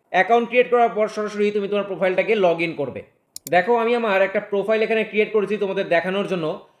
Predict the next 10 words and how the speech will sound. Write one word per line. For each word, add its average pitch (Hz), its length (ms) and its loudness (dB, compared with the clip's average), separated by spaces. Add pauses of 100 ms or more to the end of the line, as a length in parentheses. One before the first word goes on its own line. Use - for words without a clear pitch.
(180)
প্রোফাইলটা 226 420 2
ওপেন 226 280 2
করার 220 280 4
পর 147 320 -2
যদি 175 140 -2
পার্সোনাল 185 600 -4
ইনফোতে 202 360 -2
আমি 196 120 0
ক্লিক 180 300 -4
করি 120 200 -8